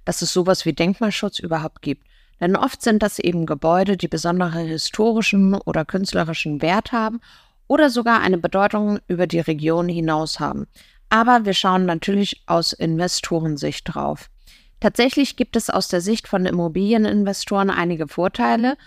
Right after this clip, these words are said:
obwohl er auch mit bestimmten Herausforderungen verbunden sein kann. Aber erstmal zu den Vorteilen. Wir haben hier natürlich die langfristige Stabilität. Denkmalschutzimmobilien sind in der Regel langfristige Investitionen,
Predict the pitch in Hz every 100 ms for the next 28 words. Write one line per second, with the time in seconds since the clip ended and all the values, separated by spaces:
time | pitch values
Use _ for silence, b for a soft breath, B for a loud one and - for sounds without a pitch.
0 | b b - 170 202 226 240 214 175 -
1 | 180 175 - 165 - 202 180 165 165 185
2 | - 185 175 170 175 170 160 175 156 151
3 | 139 139 143 143 139 - - b b b
4 | - 226 233 240 - 214 - 170 165 151
5 | 143 139 - 139 - b b b _ _
6 | _ - 185 190 196 196 190 180 175 165
7 | - 175 185 233 - 233 - 175 - 180
8 | 160 151 147 - 240 - _ 180 185 190
9 | 170 180 - - 170 160 170 165 160 160
10 | 160 156 156 160 156 156 b b b -
11 | 175 175 - 175 - 156 151 156 - 160
12 | 160 151 - - - 214 220